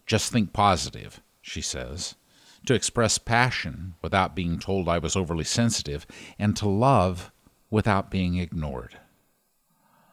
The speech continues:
Although she found joy in playing privately, publicly all she felt was an ever-increasing pressure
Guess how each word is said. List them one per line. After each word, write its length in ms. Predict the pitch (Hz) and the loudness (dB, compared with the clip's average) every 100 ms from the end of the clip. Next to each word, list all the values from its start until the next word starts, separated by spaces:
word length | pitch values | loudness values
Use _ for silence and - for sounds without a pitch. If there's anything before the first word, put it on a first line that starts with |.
| _ _ | _ _
Although 260 | 98 95 143 | 2 6 6
she 180 | - 139 | 4 -4
found 380 | - 123 110 95 | 0 2 2 2
joy 420 | - 131 131 78 | 0 2 4 2
in 120 | 76 | -2
playing 320 | - 90 85 | 0 0 0
privately, 500 | - 101 95 67 73 - - - | 0 0 0 -2 -8 -10 -20 -8
publicly 480 | - 151 131 - 98 - | 2 4 2 0 -4 -2
all 220 | 104 135 | 0 2
she 260 | 139 - 143 | 0 -4 -6
felt 380 | 131 139 120 - | -2 0 0 0
was 180 | 80 87 | -2 -2
an 140 | 82 - | -4 -2
ever-increasing 1300 | 110 110 156 147 - 95 - - - 143 131 - 143 | -2 0 2 2 0 -2 -2 -12 -2 -2 0 -2 -2
pressure 600 | 131 - 139 127 76 64 | -4 -4 -4 -4 -10 -12